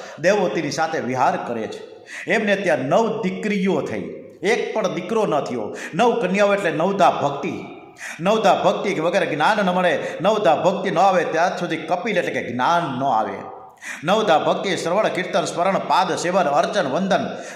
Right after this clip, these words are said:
દાસ્ય, સખ્ય અને આત્મનિવેદન. ભક્તિ એ જ જ્ઞાન રૂપે પરિણમે છે. એક દિવસ કરદમ ઋષિને વૈરાગ્ય આવી જાય છે.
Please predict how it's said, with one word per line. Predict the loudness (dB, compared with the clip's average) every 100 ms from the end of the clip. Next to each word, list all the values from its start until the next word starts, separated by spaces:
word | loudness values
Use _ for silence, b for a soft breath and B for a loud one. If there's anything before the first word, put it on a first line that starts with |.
| 2
દાસ્ય, | 2 4 0 -2 -2
સખ્ય | -2 -2 0 -2
અને | -2 -4 0
આત્મનિવેદન. | 0 0 -2 -4 -2 0 0 -2 -6 -12 -16 -20 -18 B B -2
ભક્તિ | 0 0 -4
એ | -2 0 2 2
જ | 0 0
જ્ઞાન | 2 4 4
રૂપે | 0 0 0
પરિણમે | 0 0 0 0 -2 -4
છે. | -8 -12 -14 -20 -20 _ B B 0
એક | 2 2
દિવસ | 2 0 0
કરદમ | -2 0 0 -2
ઋષિને | -2 -2
વૈરાગ્ય | 2 4 2 2 0
આવી | 0
જાય | -4 -6
છે. | -10 -16